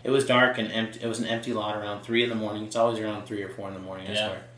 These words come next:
Speaker 1: So since there was still just some time to kill, I decided to close my eyes and take a short nap. About ten minutes into my nap, I was awakened by a barking dog.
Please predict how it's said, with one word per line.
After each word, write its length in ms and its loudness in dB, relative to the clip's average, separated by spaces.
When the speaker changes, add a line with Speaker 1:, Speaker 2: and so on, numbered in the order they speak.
Speaker 1:
So 140 4
since 300 4
there 80 6
was 120 4
still 300 2
just 260 2
some 160 -2
time 280 0
to 60 -4
kill, 280 2
I 140 -2
decided 380 -2
to 60 -8
close 320 0
my 280 -4
eyes 100 -4
and 140 -8
take 160 -6
a 40 -6
short 300 -4
nap. 260 -10
About 260 4
ten 220 0
minutes 260 2
into 140 0
my 180 0
nap, 300 2
I 120 2
was 100 0
awakened 400 4
by 140 2
a 100 0
barking 400 -2
dog. 300 -2